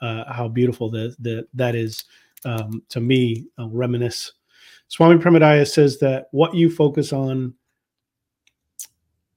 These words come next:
is what you're meditating on. Um,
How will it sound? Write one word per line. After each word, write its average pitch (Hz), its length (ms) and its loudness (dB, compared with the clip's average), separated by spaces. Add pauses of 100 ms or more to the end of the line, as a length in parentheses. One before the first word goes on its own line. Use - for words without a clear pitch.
(300)
is 127 280 -2 (1900)
what 147 220 2
you're 135 140 2
meditating 120 600 -4
on. - 300 -18
Um, 113 640 -8